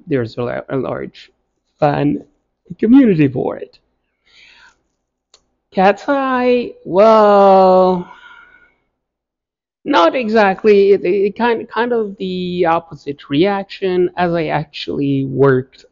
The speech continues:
on fan subs. Um, okay, I was working from the French dubs, and the process got a little convoluted, but I got a few episodes available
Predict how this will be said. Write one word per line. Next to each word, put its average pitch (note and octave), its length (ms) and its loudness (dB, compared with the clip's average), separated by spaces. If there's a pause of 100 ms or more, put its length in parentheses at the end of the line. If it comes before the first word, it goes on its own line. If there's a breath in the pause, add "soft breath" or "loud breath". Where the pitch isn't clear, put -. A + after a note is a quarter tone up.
(120)
on C#3 560 0
fan G3+ 300 -4
subs. - 560 -12 (1300 loud breath)
Um, A2 1120 -6 (160)
okay, B2 340 -4
I - 20 -8
was A2+ 220 -10
working A#2 460 -12
from A#2 260 -12
the A2+ 220 -8
French A2+ 480 -14
dubs, A2+ 540 -8
and A2+ 560 -10
the A2 920 -10
process B2 480 -8
got A#2 220 -8
a A2+ 100 -8
little A2+ 280 -10
convoluted, F3+ 920 -6 (540)
but - 300 -12 (1120 soft breath)
I C#4 320 -8
got F#3+ 240 0
a F#3 60 -2
few C#3+ 320 -2
episodes B2+ 560 -8
available G#2+ 560 -10